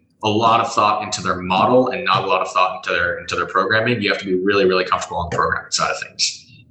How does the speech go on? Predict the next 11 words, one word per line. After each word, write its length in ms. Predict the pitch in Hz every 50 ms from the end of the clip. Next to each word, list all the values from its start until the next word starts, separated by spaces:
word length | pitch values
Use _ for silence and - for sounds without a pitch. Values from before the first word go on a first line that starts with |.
| - 73
Um, 300 | 76 80 78 82 82 - -
so 100 | - 117
that's, 340 | 117 117 117 - - - -
that, 200 | 120 120 117 117
that's, 320 | 117 117 117 - - -
that's 220 | 120 117 117 -
actually 380 | 117 107 107 - - 101 95 92
a, 640 | 90 - 98 95 98 95 - - 98 95 95 95 95
a 40 | 95
major 300 | 92 92 92 95 95 95
risk. 440 | 98 101 101 - - - - -